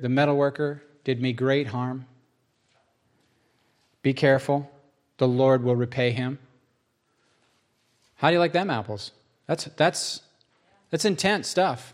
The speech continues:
I think sometimes we in the church don't, don't understand things in light of Jesus, in light of the judgment that is to come.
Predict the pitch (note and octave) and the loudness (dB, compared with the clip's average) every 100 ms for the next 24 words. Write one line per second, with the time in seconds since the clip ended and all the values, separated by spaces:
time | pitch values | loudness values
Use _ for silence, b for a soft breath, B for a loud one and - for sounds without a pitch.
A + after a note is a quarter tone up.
0 | - D3+ E3+ F3 - E3+ D#3+ E3+ E3 C#3 | -2 0 0 -4 -2 -2 2 2 0 0
1 | D#3 D3+ D3 E3 D#3 - - B B B | 2 2 2 2 2 0 -8 B B B
2 | B B B B B B B B B - | B B B B B B B B B -20
3 | - _ B2 E3+ F#3 - C3 F3+ F#3 E3+ | -20 _ 4 6 6 -2 2 4 4 2
4 | D#3 - - E3 E3 E3 D3 C#3 C#3 C3 | 2 0 0 -2 0 -2 0 0 0 2
5 | C#3 C#3 B2 A2 B2+ B2 A2 - - _ | 2 0 -2 -2 -4 -4 -8 -12 -16 _
6 | _ _ _ C3 B2+ B2+ B2+ A#2 A#2 B2+ | _ _ _ -4 0 2 0 -2 0 0
7 | A#2 A#2+ A#2+ A#2+ A#2 A2+ - - A2 A#2+ | 0 -4 -4 -4 -2 -6 -8 -10 -10 -12